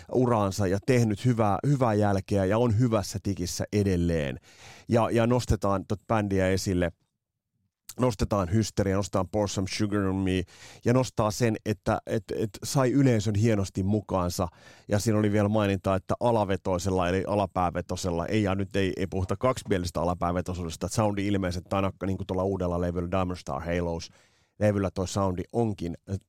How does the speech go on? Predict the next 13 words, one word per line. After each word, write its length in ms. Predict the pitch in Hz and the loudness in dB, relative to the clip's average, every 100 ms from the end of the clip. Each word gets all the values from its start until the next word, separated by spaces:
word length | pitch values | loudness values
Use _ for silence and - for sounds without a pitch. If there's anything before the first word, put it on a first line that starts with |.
| - _ _ _ | -20 _ _ _
todella 340 | - 110 98 80 | -2 0 2 0
tanakka. 480 | - 92 78 - - - - _ _ _ _ _ | -2 -2 -2 -8 -16 -16 -20 _ _ _ _ _
Mutta, 600 | 165 233 - _ 175 151 - _ _ | 2 2 0 _ 0 0 -2 _ _
äh, 520 | 127 139 127 120 - - _ _ | 2 4 4 0 -4 -18 _ _
Motley 340 | 165 151 120 | 2 2 0
Crue. 320 | - 98 78 - - - - - _ _ _ | -2 -4 -4 -10 -14 -20 -20 -20 _ _ _
Motley 300 | 160 202 190 | -2 -2 -2
Crue 220 | - 156 - | 0 2 2
saa 260 | - 147 131 | -2 0 2
sitten 380 | 120 110 - 104 - | 2 -2 0 -2 0
rapaa 540 | 117 110 - 98 92 - _ _ _ - | 0 0 0 0 0 -2 _ _ _ -8
senkin 440 | - 107 90 87 | 0 0 0 0
edestä. 440 | 87 80 - - | 0 0 -4 -8